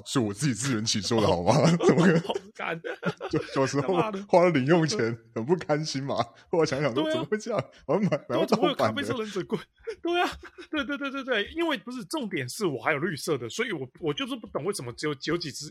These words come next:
Speaker 2: 就是为什么会有咖啡色的。
Speaker 1: 这个也不知道，所以如果，如果真的就是有咖啡色的忍者龟的话，是忍者龟的粉丝的听众，就是可以在上面留言告诉我们。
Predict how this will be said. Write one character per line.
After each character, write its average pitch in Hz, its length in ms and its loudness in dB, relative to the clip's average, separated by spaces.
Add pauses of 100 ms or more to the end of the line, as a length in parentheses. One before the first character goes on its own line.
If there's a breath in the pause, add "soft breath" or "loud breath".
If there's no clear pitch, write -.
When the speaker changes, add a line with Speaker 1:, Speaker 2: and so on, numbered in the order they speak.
Speaker 2:
就 208 100 -12
是 202 120 -10
为 247 120 -10
什 160 80 -12
么 131 80 -10
会 180 60 -6
有 143 60 -6
咖 123 200 -12
啡 131 140 -12
色 123 240 -10
的。 98 140 -20 (960)
Speaker 1:
这 104 100 -12
个 92 80 -8
也 78 100 -10
不 85 140 -12
知 85 120 -14
道， 80 220 -12
所 95 160 -10
以 98 260 -6
如 107 160 -6
果， 92 460 -4 (160)
如 107 120 -8
果 117 140 -2
真 123 220 -2
的 98 180 -2
就 107 120 -4
是 104 300 -6
有 85 120 -8
咖 113 180 -6
啡 113 160 -4
色 107 160 -4
的 92 60 -4
忍 90 160 -8
者 90 140 -8
龟 87 160 -4
的 82 40 -12
话， 82 360 -10 (340)
是 - 160 -10
忍 110 140 -4
者 107 120 -8
龟 110 140 -2
的 104 80 -2
粉 85 240 -8
丝 101 160 -8
的 101 80 -6
听 98 220 -8
众， 92 200 -6
就 92 120 -8
是 92 60 -10
可 87 100 -10
以 85 40 -8
在 92 100 -8
上 92 140 -8
面 90 120 -6
留 87 160 -10
言 82 120 -16
告 90 180 -8
诉 92 180 -12
我 82 80 -14
们。 160 160 -16